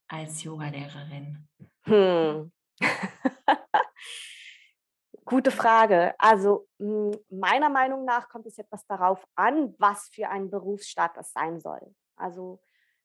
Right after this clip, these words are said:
Speaker 2: möchtest du ein eigenes Yogastudio oder erst mal nur ein, zwei Klassen die Woche unterrichten? Braucht es einen ganzen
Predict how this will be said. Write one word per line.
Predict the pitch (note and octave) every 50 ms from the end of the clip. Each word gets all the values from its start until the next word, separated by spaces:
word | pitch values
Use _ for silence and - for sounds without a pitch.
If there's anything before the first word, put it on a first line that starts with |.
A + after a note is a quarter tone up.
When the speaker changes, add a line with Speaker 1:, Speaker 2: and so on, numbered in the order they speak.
| _ -
Speaker 2:
möchtest | G#3 G#3 G3+ - F#3+ - - _
du | F#3+ F#3+ F#3 - - - - -
ein | - F3 F3+ F3+ F3 - -
eigenes | F3 F3 E3+ F3 F3 E3+ - - -
Yogastudio | D4 D4+ C#4+ C4+ B3+ B3+ - - - A#3+ A#3+ A3+ A#3 A#3 A#3 A3+ A3+ A3+ A3 A3+ A3+ - -
oder | F#3 G3+ G3 F#3+ F#3 - -
erst | - F#3 F3+ - -
mal | F#3+ F3+
nur | F3 F3 -
ein, | - F3 F3+ F3+
zwei | - G#3 F3
Klassen | - - - F3 F3 - - F#3+ F#3 F3+
die | F#3+ F#3
Woche | F#3+ F#3 - - G3+
unterrichten? | - G3 F#3 F#3+ F#3 F#3+ C4 D4+ D4 - _ _ - C4 B3+ B3+ B3 B3 A#3+ A#3+ A3+
Braucht | - - F#3 F3 F#3+ - - F3
es | F3 - - -
einen | - F3+ F3 F3 F3 F3+ E3+
ganzen | F3 E3+ F3+ - - - F3+ F3+ F#3 _